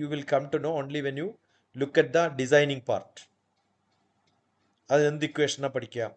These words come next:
So keep di-, ഏഹ്, സെർച്ചിങ്. പിന്നെ എല്ലാ എൻട്രൻസ് എക്സാം എഴുതാം. ഇന്ത്യയിൽ ഐസർ ഉണ്ട്, Indian Institute of Science, Education and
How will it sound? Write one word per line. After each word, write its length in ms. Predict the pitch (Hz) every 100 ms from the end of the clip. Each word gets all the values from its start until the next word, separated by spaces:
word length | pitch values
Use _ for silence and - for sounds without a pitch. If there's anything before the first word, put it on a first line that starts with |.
| _ _ _ _ _ _ _ _ _ _ _ _ _ _ _ _ _ _ _ -
So 80 | 143 -
keep 160 | 196 202 _ 151
di-, 160 | 151 - 151
ഏഹ്, 220 | 135 131 123 - 78 -
സെർച്ചിങ്. 380 | 147 - 131 - _ _ _ - _ -
പിന്നെ 180 | 160 202 -
എല്ലാ 480 | 151 175 190 202 214 202
എൻട്രൻസ് 320 | 170 180 170
എക്സാം 240 | 170 160 143
എഴുതാം. 240 | 113 87 - _ _ _ _ _ _ _ _ _ _ _ _ _ _ _ _ _ _ _ _ _ - 139
ഇന്ത്യയിൽ 360 | 156 196 185 143 180 - _ 135 156
ഐസർ 220 | 160 196
ഉണ്ട്, 140 | 139 98 127
Indian 240 | 139 160 151
Institute 320 | 147 156 151 143
of 80 | - - _ - _ -
Science, 360 | 135 139 160 151 147
Education 440 | 143 156 147 147
and 80 | 139